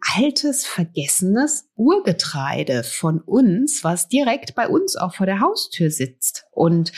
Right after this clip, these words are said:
Hirse enthält besonders viel Zink als auch Eisen und das sogar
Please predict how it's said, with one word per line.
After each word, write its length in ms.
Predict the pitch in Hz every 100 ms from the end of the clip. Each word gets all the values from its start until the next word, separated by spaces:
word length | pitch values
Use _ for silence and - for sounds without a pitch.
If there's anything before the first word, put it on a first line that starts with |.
| - - - - - _ - _
Hirse 440 | - 247 226 -
enthält 600 | - 175 - 180 170 170 - _
besonders 640 | 165 165 185 247 277 262 -
viel 300 | 220 214 208
Zink 500 | - 185 170 170 165
als 260 | 170 190 -
auch 240 | 226 -
Eisen 680 | - 147 170 165 160 156 156
und 480 | - 160 156 160 160
das 280 | 190 208 -
sogar 580 | 165 165 170 185 -